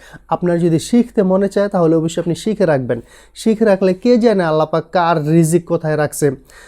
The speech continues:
আপনি একটা জিনিস এখন প্রয়োজন হয় না, দশ বছর পরেও তো আপনার প্রয়োজন হতে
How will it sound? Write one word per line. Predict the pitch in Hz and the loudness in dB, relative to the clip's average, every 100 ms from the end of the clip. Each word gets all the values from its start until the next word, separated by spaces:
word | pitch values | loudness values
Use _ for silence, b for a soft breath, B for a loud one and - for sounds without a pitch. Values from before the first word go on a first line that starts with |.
| b b - 151 | b b -8 -4
আপনি | 170 160 156 - _ 160 | 0 2 0 -4 _ -8
একটা | - 165 | -2 0
জিনিস | 165 165 - | 2 0 -2
এখন | 160 - 170 170 | -4 0 -2 2
প্রয়োজন | 180 175 180 160 | 4 4 2 0
হয় | 156 156 | -2 -2
না, | 151 | -2
দশ | 135 180 185 | 0 2 2
বছর | 185 180 | 0 -2
পরেও | - 185 208 190 | 0 0 0 0
তো | 165 | -2
আপনার | 165 151 | -4 -2
প্রয়োজন | 175 180 185 | 0 0 0
হতে | 160 151 | -2 -2